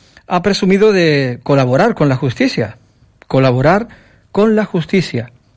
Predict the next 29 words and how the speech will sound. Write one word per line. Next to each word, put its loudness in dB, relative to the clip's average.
Es 2
irónico 2
que 2
esto 0
lo 0
diga 2
alguien 0
al -2
que 0
la 0
justicia 0
ha -4
sentado 0
en 0
el 0
banquillo 0
para 0
responder 0
a -6
múltiples 0
presuntos 0
delitos 0
contra 0
la 0
hacienda 0
pública. -2
Alguien 4
al 0
que 0